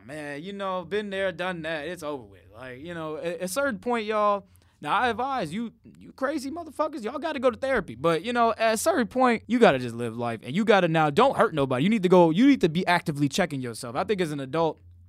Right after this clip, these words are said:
you need to be actively checking what you're doing. So the reason why I don't do therapy myself anymore is 'cause I went there and I was like, "Okay, I've learned the things I need to learn." I think we enable society to be like, "Oh, you need therapy for so,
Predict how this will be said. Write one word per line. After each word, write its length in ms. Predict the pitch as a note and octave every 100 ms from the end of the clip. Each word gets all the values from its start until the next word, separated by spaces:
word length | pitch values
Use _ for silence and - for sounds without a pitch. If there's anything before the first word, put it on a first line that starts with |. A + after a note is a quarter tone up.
| - - _ -
you 160 | G3+
need 120 | G#3+ G3+
to 60 |
be 120 | E3
actively 400 | D#3+ D#3+ D#3 C#3
checking 360 | C3+ F#3 D3+ C#3+
what 220 | C#3+ C3+
you're 80 | C3+
doing. 320 | B2+ B2 F#2 -
So 380 | - D3 B2+ A#2 - - _ _ - _
the 60 | E3
reason 220 | C#4+ C4
why 260 | G#3 G3+ F#3
I 80 | G3+
don't 100 | F3+
do 100 | D3+
therapy 340 | D3 C#3+ D3+
myself 380 | C#3 B2 F#3 F#3+
anymore 240 | G3 G3 F#3
is 80 |
'cause 160 | F#3 D3+
I 100 | -
went 260 | D3 A#3+ D#4
there 260 | G3+ G#3 A3
and 80 |
I 80 | G3
was 100 | G#3+
like, 140 | G#3+ F#3
"Okay, 300 | A3+ C4+ F#3+
I've 160 | C3+
learned 220 | D3 A3 -
the 60 |
things 220 | F3+ G3
I 60 | F3
need 140 | F#3
to 80 | F3
learn." 220 | F3 G#3 -
I 80 | G#3
think 320 | - C4 - _ _ _ _ _ _
we 180 | E3 G#3
enable 380 | F3 F#3+ F3 D#3
society 420 | D3+ D#3+ D3 C#3+
to 80 | C3+
be 80 |
like, 200 | D3 D3 A#3
"Oh, 180 | A3
you 140 | G3+ A#3
need 180 | A3+ G3+
therapy 320 | A3+ G#3+ G#3+
for 100 | G3
so, 200 | -